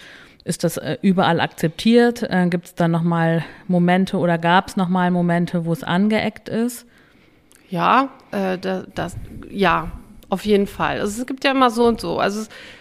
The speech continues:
Speaker 2: es gibt ja unterschiedliche Familienmodelle und alle sind ja in Ordnung. Also jeder hat ja die Freiheit in unserer Gesellschaft, das so zu entscheiden, wie es für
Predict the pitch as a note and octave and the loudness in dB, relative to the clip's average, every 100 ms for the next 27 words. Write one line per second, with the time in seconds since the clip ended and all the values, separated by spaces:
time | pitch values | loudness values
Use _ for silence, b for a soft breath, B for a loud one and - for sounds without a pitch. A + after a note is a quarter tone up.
0 | B B - D4 C#4+ B3+ D4+ C4+ B3+ A3+ | B B -4 0 2 4 4 4 2 0
1 | A#3 A3+ G#3 G3+ F3+ F3 F3 F3 E3 - | 0 0 0 2 2 -2 -4 -4 -6 -6
2 | - G3+ _ A3 G#3 - _ - G#3+ G#3 | -8 -12 _ -4 -4 -6 _ -2 2 2
3 | G3 G#3 G#3 G#3 G#3 - - - G#3+ - | 0 -2 2 0 0 -6 -20 -4 -2 2
4 | A#3+ A#3 D#3+ - - F#3+ F#3+ F#3+ G#3 G#3 | 2 2 -4 -6 -6 -6 -6 -6 -4 -2
5 | G#3 G#3 - - G3 G#3 G3+ G3+ G3 - | 0 -2 -4 -12 -8 -6 -4 -4 -6 -6
6 | F#3 G#3 A3 A3 A3+ G3+ G#3+ G#3 G#3 G3 | -4 -2 0 0 0 -2 -2 -4 -4 -2
7 | G3 A3 A3+ A3 - G3 A#3 A#3 G3+ G3+ | -2 -2 -2 -4 -6 -6 -6 -4 -4 -4
8 | A#3 A3+ A#3 A#3+ A#3+ B B B B - | -2 -2 0 -2 -6 B B B B -4
9 | A3 - A3+ G#3+ | -4 -2 0 0